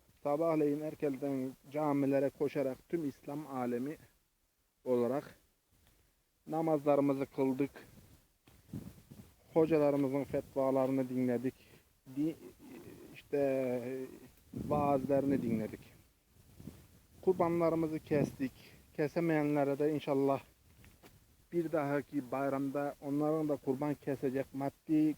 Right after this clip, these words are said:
güce erişmesi için dualar ettik. Yaklaşan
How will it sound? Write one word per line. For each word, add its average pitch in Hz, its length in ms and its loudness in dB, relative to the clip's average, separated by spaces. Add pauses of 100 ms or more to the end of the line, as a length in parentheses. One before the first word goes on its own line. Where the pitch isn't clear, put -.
güce 135 200 0
erişmesi 139 800 -4
için 143 340 -10 (100)
dualar 131 440 0
ettik. - 360 -6 (1160)
Yaklaşan 175 640 -2